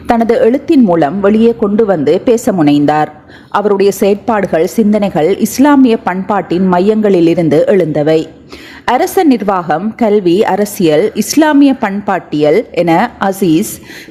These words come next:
சமூகத்தின் பாற் பற்றுறுதி கொண்டு ஆற்றிய பணிகள் அளப்பரியன. அசீஸ் ஒரு பன்முக ஆளுமை மிக்கவர். இவர் வாழ்ந்த காலத்தில் இவர் எழுதி எட்டு நூல்கள் வெளிவந்துள்ளன. இந்த எட்டு நூல்களுள் நான்கு பிரயாண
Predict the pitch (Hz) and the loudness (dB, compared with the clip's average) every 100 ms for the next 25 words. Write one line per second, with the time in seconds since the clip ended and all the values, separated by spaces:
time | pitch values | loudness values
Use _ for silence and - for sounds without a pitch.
0 | - 233 262 370 359 - 294 262 185 170 | -4 0 0 0 -2 0 2 2 0 -4
1 | - - 214 - 302 269 - 185 170 139 | -4 -4 -4 0 0 0 -2 -2 0 0
2 | 190 190 202 196 196 190 202 220 175 143 | 0 0 -2 -2 -2 0 -2 -2 0 -2
3 | - 196 190 - 151 160 170 190 - - | 0 -2 -2 -4 -2 0 0 -2 -4 -12
4 | - - - - 233 247 359 403 320 202 | -20 -20 -10 -4 -2 0 2 2 2 2
5 | 185 - 254 277 330 330 240 196 196 151 | 0 0 0 0 0 0 0 0 0 0
6 | 170 185 - 151 156 - - - 208 196 | 0 -2 -2 0 -2 -4 -10 -4 0 0
7 | 180 180 214 220 202 185 175 - 143 190 | 0 0 -2 -2 -2 -2 -2 0 0 0
8 | - 208 196 185 202 196 156 190 - 208 | 0 0 0 2 0 0 0 0 0 -2
9 | - 285 214 202 202 131 185 196 175 151 | 0 2 2 0 0 -2 0 0 0 0
10 | 151 156 165 170 170 - - - - 285 | 0 0 0 0 -4 -8 -20 -8 0 2
11 | 302 285 269 277 440 381 277 247 233 147 | 2 2 0 0 0 2 2 0 0 0
12 | 156 269 - 220 240 339 381 403 269 226 | 0 0 -2 -2 0 0 0 -2 0 0
13 | 240 | 2